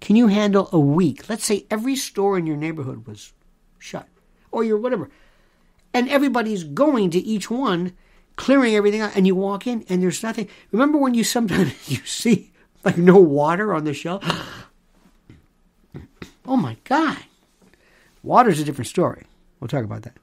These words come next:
So prepare with lionel dot com. Here is the link. It's My Patriot Supply. <laughs> It is the most obvious thing that I implore you to purchase. Now,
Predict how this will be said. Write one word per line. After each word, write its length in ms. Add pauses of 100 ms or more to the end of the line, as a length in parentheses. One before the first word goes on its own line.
(220)
So 160
prepare 340
with 120
lionel 340
dot 280
com. 300 (200)
Here 240
is 100
the 100
link. 360 (240)
It's 120
My 220
Patriot 460
Supply. 480 (100)
<laughs> 120
It 180
is 300
the 80
most 600 (300)
obvious 640
thing 380 (420)
that 160
I 120
implore 600
you 380 (540)
to 360 (640)
purchase. 480 (420)
Now, 380